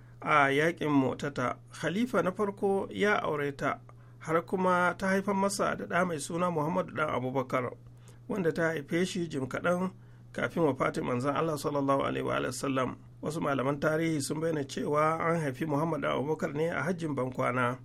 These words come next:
Amma duk da haka, Asma'u diyar Umais bata sauya wilayarta da halayenta ga iyalan gidan manzon Allah sallallahu alaihi wa sallam ba bayan wafatinsa. Ta zama mai cika alkawali da kuma bin su sau da kafa.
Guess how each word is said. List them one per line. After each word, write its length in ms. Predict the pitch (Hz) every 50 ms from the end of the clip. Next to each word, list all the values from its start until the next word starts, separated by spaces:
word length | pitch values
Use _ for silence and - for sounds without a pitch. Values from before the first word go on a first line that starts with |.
| - - - - -
Amma 280 | - 139 139 170 190 202
duk 140 | 247 240
da 100 | 214 202
haka, 380 | 185 175 170 - 170 139 - - -
Asma'u 840 | - 143 139 - - 143 165 196 208 208 - - 175 160 156 - - - -
diyar 220 | - 151 151 180 202
Umais 580 | 196 - 147 147 147 147 143 131 - - - - - - -
bata 240 | 156 147 143 - 147
sauya 580 | 127 - 202 208 220 196 190 170 147 135 - - -
wilayarta 920 | - 156 151 143 147 170 180 185 185 170 151 143 143 - 143 131 120 - - - - -
da 200 | - 139 131 135
halayenta 720 | 151 170 175 175 170 147 143 156 165 160 - 143 123 120 127
ga 80 | 139
iyalan 320 | 117 - 135 135 139 160 175
gidan 160 | 190 190 196
manzon 220 | 180 156 135 143 143
Allah 200 | - 170 170 156
sallallahu 440 | 139 - 160 156 143 139 151 151 143
alaihi 200 | 135 135 143 151
wa 260 | 151 147 147 151 143
sallam 340 | 139 - 185 180 165 151 139
ba 160 | 143 160 170
bayan 240 | 156 165 160 170 170
wafatinsa. 800 | 160 139 139 - 139 135 - 139 131 131 - 131 123 120 - - - - - - - - - -
Ta 240 | - 165 170 165
zama 640 | 170 160 170 165 165 165 165 165 165 165 165 165 - - - - -
mai 440 | - 180 160 139 131 127 127 127 120
cika 360 | 117 - 196 196 - 170 - -
alkawali 580 | 127 127 131 - 185 180 175 160 160 180 180 165 - -
da 160 | 139 135 127
kuma 240 | 127 127 151 156 156
bin 180 | 156 196 208 185
su 300 | - - - 135 127 127
sau 180 | - 180 175
da 120 | 160 156 143
kafa. 500 | - 147 127 - 139 135 127 131 131